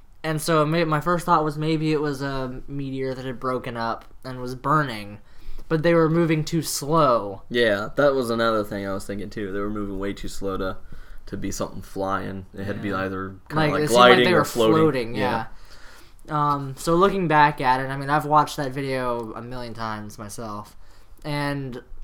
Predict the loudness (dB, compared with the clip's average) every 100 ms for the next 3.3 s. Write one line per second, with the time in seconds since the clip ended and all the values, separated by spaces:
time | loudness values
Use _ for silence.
0 | 0 0 0 -2 -2 -4 -6 -6 -6 -6
1 | -10 -10 -6 -6 -6 -8 -8 -6 -4 -4
2 | -4 0 0 0 -2 0 -2 -4 -4 -4
3 | -6 -12